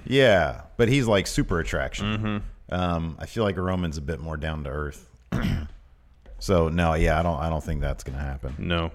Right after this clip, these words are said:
Speaker 2: Josh Rush, five dollars. Yo, Steven Larson, I lost my place.
Speaker 1: No.
Speaker 2: Yo, the super chat from Indiana, representing the Indiana, Ohio friendos. Thank you, Josh.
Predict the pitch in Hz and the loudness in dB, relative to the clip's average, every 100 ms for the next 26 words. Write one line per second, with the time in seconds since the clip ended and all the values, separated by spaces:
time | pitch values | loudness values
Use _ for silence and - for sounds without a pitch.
0 | - 98 95 - 95 98 90 - 92 87 | 0 4 4 4 4 6 4 2 2 4
1 | 90 95 90 90 87 101 - 92 85 85 | 4 4 4 2 2 2 0 -2 0 0
2 | 85 82 - - 90 90 82 82 85 82 | 0 0 -4 -8 -4 -2 -2 0 0 -2
3 | - 87 85 85 - - - 120 135 131 | -4 -2 -2 -4 -8 -10 0 4 6 8
4 | 131 131 131 127 127 127 127 131 127 123 | 8 8 8 8 6 6 6 6 6 6
5 | 127 120 104 101 - - - 123 - 98 | 6 6 6 4 2 0 4 4 4 0
6 | 117 113 127 107 - 110 110 101 92 101 | 2 4 6 4 2 0 2 2 0 0
7 | 110 104 107 110 95 92 113 113 92 - | 4 6 6 6 4 4 6 6 6 4
8 | 95 95 98 98 101 113 87 87 85 95 | 2 4 4 4 2 0 0 2 2 0